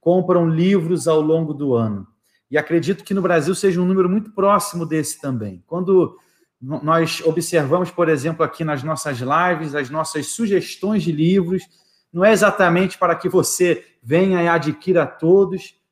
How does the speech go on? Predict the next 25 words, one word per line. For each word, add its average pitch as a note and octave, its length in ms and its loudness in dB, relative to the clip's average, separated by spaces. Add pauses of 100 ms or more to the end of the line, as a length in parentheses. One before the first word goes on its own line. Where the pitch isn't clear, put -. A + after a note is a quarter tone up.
mas, F3+ 160 -6
sem G3+ 180 -4
dúvida, G#3+ 720 0
é G3 80 -4
um A3+ 120 2
incentivo G#3 720 0
ao D#3 100 2
seu E3 260 -2
desenvolvimento D3 720 -4
intelectual, C#3+ 920 0 (220)
o C#3+ 60 -14
seu F3+ 240 4
aprimoramento, D3 1000 0
e E3 140 0
isso, F#3 180 -4
é E3+ 60 -2
claro, F3 480 0
é E3 80 0
bíblico. D3+ 640 -2 (320)
O C3+ 60 -16
Senhor F#3+ 260 2
deseja F#3 800 6
que, F3+ 160 -8
por F3 180 -4
exemplo, E3+ 720 -4